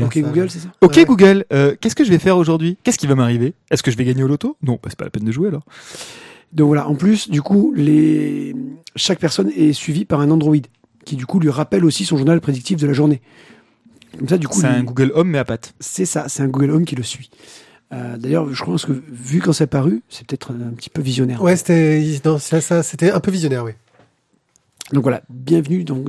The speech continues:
Speaker 1: justement dans l'univers donc, d'Egovox. Euh, donc on va suivre donc, les, bah, les aventures d'un, enfin, l'histoire d'un chercheur, euh, bah, qui lui essaye de grimper dans la hiérarchie sociale, qui essaye de gagner davantage, d'être plus, plus riche, de gagner plus, d'être, euh, mieux gradé.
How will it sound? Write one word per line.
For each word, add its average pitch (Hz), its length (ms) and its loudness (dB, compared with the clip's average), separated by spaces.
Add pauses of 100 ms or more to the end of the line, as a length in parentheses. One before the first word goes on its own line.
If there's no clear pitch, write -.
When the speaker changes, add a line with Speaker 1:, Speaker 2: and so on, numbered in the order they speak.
Speaker 1:
justement 127 360 -6
dans 135 80 -4
l'univers 127 280 -4
donc, 123 200 -6
d'Egovox. 135 580 -6 (580)
Euh, 139 380 -2
donc 151 160 -2
on 175 60 0
va 170 80 4
suivre 208 200 0
donc, 165 160 0
les, 147 200 0
bah, - 300 -6
les 127 180 -8
aventures 143 260 -6
d'un, 120 320 -6
enfin, - 180 -16
l'histoire 127 260 -6
d'un 143 100 -2
chercheur, 156 580 -2 (580)
euh, 131 280 -8
bah, 131 100 -8
qui 131 200 -10
lui 151 260 2
essaye 139 240 -2
de 135 100 -4
grimper 131 420 -2
dans 127 140 -8
la 120 140 -6
hiérarchie 120 340 -6
sociale, 156 460 -4
qui - 80 -10
essaye 123 160 -8
de 120 100 -6
gagner 120 160 -4
davantage, 123 520 -6
d'être 120 460 -8
plus, - 440 -14
plus - 140 -14
riche, 117 360 -10
de - 120 -18
gagner 117 300 -12
plus, - 460 -14
d'être, - 260 -18
euh, 73 280 -16
mieux 135 180 0
gradé. 131 400 -4